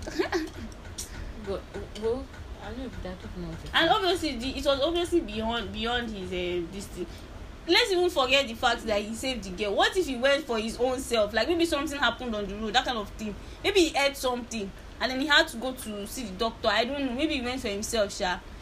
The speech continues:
Speaker 1: Will they still say that he was going to do superhero? Won't he still be in the hospital? So that's how she
Speaker 2: The
Speaker 1: now
Speaker 2: thing is,
Speaker 1: behave.
Speaker 2: the thing is,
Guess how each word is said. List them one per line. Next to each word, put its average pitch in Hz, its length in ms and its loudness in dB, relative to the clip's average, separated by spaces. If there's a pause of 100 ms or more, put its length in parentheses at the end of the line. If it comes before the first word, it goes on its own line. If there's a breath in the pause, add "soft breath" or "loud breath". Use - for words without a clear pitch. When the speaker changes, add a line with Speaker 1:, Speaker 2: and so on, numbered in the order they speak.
(260 loud breath)
Speaker 1:
Will 294 100 2
they 415 140 6
still 370 260 4
say 320 160 4
that 233 420 8
he - 80 -6
was 240 220 2
going 277 180 -4
to 254 100 -6
do 226 80 -4
superhero? 220 580 2
Won't 311 180 2
he 294 60 -4
still 254 220 -6
be 214 160 -2
in 202 60 -4
the 202 60 0
hospital? 208 460 0
So - 180 -2
that's 311 220 8
how 262 140 8
she - 180 -2
Speaker 2:
The - 20 4
Speaker 1:
now 269 180 8
Speaker 2:
thing 269 60 2
is, 226 100 0
Speaker 1:
behave. 208 280 0
Speaker 2:
the 240 100 -2
thing 294 200 0
is, 185 200 0